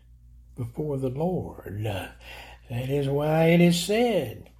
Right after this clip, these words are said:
"Like Nimrod, a mighty hunter before the Lord." The first centers of his kingdom were Babylon, Erech, Akkad,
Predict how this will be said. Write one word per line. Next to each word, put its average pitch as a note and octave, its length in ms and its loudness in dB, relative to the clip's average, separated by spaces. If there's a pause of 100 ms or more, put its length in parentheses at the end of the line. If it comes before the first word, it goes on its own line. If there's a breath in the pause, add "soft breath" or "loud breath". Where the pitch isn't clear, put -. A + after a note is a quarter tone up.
(580 soft breath)
"Like D3+ 260 -2
Nimrod, D#3+ 560 0
a C3 80 -2
mighty D#3 460 2
hunter F3+ 540 0 (100)
before C3 460 -4
the B2+ 140 -6
Lord." G2+ 480 -8 (880 loud breath)
The A#2 100 -10
first E3+ 360 2
centers F3+ 360 2
of E3 140 0
his D3+ 200 -4
kingdom F#3 460 0
were E3 120 0
Babylon, E3 640 -2 (640 soft breath)
Erech, F3 680 2 (320)
Akkad, F3 760 -4